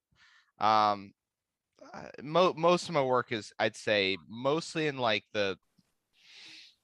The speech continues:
<sighs> I'd say, like, twelve, twelve to fifteen is probably my average. I like going up to twenty plus even. Um,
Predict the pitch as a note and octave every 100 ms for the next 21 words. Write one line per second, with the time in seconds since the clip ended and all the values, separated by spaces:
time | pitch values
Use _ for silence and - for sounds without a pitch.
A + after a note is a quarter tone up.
0 | _ _ - _ _ _ _ _ _ _
1 | _ _ _ - - - - - C3 -
2 | - - - - C#3+ - F3+ D#3 A#2 -
3 | - A#2+ A2 A#2 A#2+ B2+ _ - A#2+ A#2
4 | A#2+ B2+ - _ _ - D#3 - E3+ C#3+
5 | - B2 A#2+ A2+ G#2+ D2+ G2+ G#2+ A#2+ B2
6 | A#2+ C3+ D3 - C3 B2+ A#2 - - A2
7 | _ _ _ - - A2+ A2+ A2 G#2 -
8 | G2 F#2+ A2+ - - - B2+ C#3 D3 D3
9 | _ - F#2+ G2 G2 G2 A#2